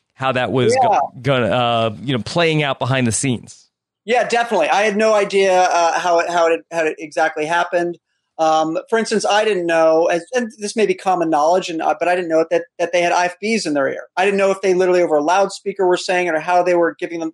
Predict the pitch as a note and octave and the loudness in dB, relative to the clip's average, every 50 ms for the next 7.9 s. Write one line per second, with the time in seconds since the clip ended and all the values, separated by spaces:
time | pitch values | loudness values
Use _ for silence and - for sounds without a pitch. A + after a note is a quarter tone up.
0 | _ _ F#3+ F#3 F3 F3+ E3+ E3 D#3+ D#3 D3+ D3+ D#3 D#3 D#3+ D#3+ D#3+ D#3 - - | _ _ -10 -6 -4 -2 -2 -2 0 0 0 0 2 2 2 2 0 -2 -6 -12
1 | D3 - G3 F3+ F3+ G3 A3+ G#3+ G#3+ F#3 F3 - - F#3+ F3 F3 E3+ D#3 D3 C#3+ | -10 -4 -4 -2 0 0 0 0 0 0 0 -2 -2 -4 -2 -2 0 0 0 0
2 | D3+ F3 G#3 G3+ F3 D3 C3+ C#3 C#3 C3+ - _ _ _ _ _ _ _ - G3+ | 2 2 2 2 2 0 -2 -4 -10 -16 -20 _ _ _ _ _ _ _ 0 0
3 | G#3 G3+ G#3 A3+ G#3+ G#3 G#3+ G#3 G3+ G3+ F#3+ F3+ F#3 F#3+ F#3+ G3 F#3+ F#3 F#3 - | 0 0 0 0 0 0 0 0 0 0 0 0 0 0 2 2 2 2 0 -2
4 | - - - _ _ _ _ _ _ - E3+ F3 - G#3 G3 F#3+ G3 F#3+ F#3+ F3+ | -6 -8 -10 _ _ _ _ _ _ -8 -8 -4 -2 0 0 2 2 2 2 0
5 | F3 E3+ E3 - B3+ A#3+ A3 G3 E3+ E3+ D#3+ D#3+ D#3+ - E3+ F#3 G#3 G3+ G3 F#3+ | 0 -2 -2 -2 0 0 0 0 2 2 2 2 2 0 -2 -2 -2 -2 -2 -2
6 | - - G3 F3+ F3+ F3 - - F3+ D#3+ D3+ - F#3+ E3+ E3+ E3+ E3 E3 - E3 | -4 -4 -2 -2 -2 -2 -4 -4 -6 -4 -2 -2 0 0 0 0 -2 -4 -4 -6
7 | E3 - _ _ _ _ - F#3 G3 F#3+ G3 G3+ F#3+ G3+ G3 F#3+ F#3+ F3+ | -6 -6 _ _ _ _ -4 -4 -2 -2 -2 -2 0 0 2 2 2 0